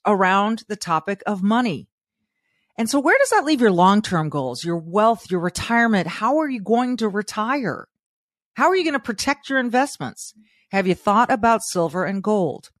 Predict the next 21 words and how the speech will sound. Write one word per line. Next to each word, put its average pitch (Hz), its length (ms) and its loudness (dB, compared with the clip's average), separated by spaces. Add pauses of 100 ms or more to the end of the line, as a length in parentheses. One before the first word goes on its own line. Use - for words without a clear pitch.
(460)
Well, 196 140 0
I 202 200 4
have, 139 440 -2
and 160 140 -8
the 160 40 -6
company 190 380 -2
I 175 140 4
trust 156 460 -2
is 156 200 -2
Legacy 151 560 -4
Precious - 460 -6
Metals, 220 340 -4
and 147 120 -4
I'd 180 120 -2
encourage 233 460 -2
you 156 240 -2 (520)
to 220 100 -4
give 240 200 -4
them 285 200 0
a 262 60 2
call. - 460 -4